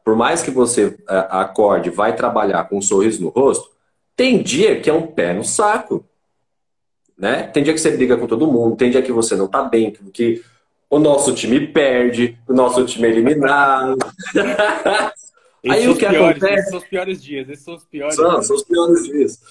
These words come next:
Speaker 1: Aí o que acontece? Ah, profissão que a gente ama também dá no saco.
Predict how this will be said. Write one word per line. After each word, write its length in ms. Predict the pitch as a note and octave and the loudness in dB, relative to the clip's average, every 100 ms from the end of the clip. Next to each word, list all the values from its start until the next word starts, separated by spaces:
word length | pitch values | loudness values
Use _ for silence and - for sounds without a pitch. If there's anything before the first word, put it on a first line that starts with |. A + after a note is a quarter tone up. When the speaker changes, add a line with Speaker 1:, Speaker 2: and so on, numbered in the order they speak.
| _ _ _ _ - | _ _ _ _ -4
Speaker 1:
Aí 260 | E3+ B3 | 0 2
o 80 | A#3 | 2
que 100 | - | 2
acontece? 880 | F3 - A#2 - D3 C#3+ G2 - - _ _ _ _ _ _ _ - | 0 2 0 2 2 2 0 -4 -12 _ _ _ _ _ _ _ -2
Ah, 880 | B2 C#3 C3+ C3 B2+ B2 A2 G2+ - _ _ _ _ _ _ _ _ _ _ _ _ _ _ _ _ | 0 4 4 4 4 2 0 -2 -8 _ _ _ _ _ _ _ _ _ _ _ _ _ _ _ _
profissão 520 | - F#3+ G3+ - G3+ | -2 0 2 2 0
que 100 | G#3+ | 0
a 60 | F#3 | 0
gente 280 | E3 D#3 C#3+ | 0 0 2
ama 320 | D3 E3+ C3+ | 4 4 2
também 400 | B2 C#3+ C#3 D3 | 0 0 0 2
dá 140 | A#2+ | 2
no 140 | A2 G2 | 0 0
saco. 400 | - F2+ - | -2 -2 -4